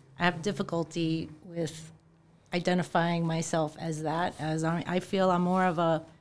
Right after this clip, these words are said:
people person and an inspirer to help everybody kind of be their best self. So, um, but yes, I, I, I guess I have now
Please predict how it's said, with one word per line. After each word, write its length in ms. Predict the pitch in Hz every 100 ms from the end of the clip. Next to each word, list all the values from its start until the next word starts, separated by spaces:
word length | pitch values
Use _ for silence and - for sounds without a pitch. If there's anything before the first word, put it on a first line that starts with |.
| _
people 320 | - 220 220 202
person 760 | 220 202 202 208 208 202 202
and 220 | 156 147 - - _ _ _ -
an 140 | 165
inspirer 800 | 170 170 - - 175 180 180 180
to 80 | 165
help 260 | 180 185 -
everybody 720 | 196 202 175 170 165 160 143 - - _ -
kind 200 | 196 180
of 60 |
be 120 | 170 175
their 180 | 165
best 280 | 160 151 147
self. 360 | 151 135 - -
So, 560 | - 165 160 151 156 143 - _ _ _ _ _ 170
um, 420 | 160 160 160 139 - - - _ _ _ _ _ _
but 120 | 190
yes, 280 | 185 160 -
I, 260 | 165 160 -
I, 260 | 180 165 160 - - _ _ _ _ _ - 170
I 60 |
guess 240 | 175 185 180
I 180 | 170
have 320 | 156 165 165 - - _ _ _ _
now 500 | 180 170 160 160 160